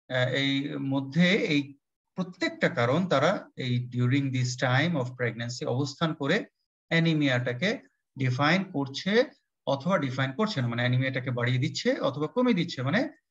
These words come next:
রিলেশনটাকে confuse করে দিচ্ছে, confound করে দিচ্ছে। এই জন্যে এই ভেরিয়েবল গুলোর নাম হচ্ছে confounding variable। Background variable বলে আরো একটা আছে,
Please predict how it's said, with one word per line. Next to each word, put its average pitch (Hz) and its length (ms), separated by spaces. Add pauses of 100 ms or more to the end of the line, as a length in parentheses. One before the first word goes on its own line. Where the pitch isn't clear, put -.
(160)
রিলেশনটাকে 170 600 (340)
confuse 190 440
করে 160 200
দিচ্ছে, 120 280
confound 208 540
করে 143 160
দিচ্ছে। - 320 (420)
এই 170 140
জন্যে 139 380 (340)
এই 143 140
ভেরিয়েবল 127 500
গুলোর 123 260
নাম 120 300
হচ্ছে 214 300 (400)
confounding 107 580
variable। 110 480 (760)
Background 240 560
variable 247 440
বলে 240 220
আরো 190 240
একটা 220 300
আছে, 190 440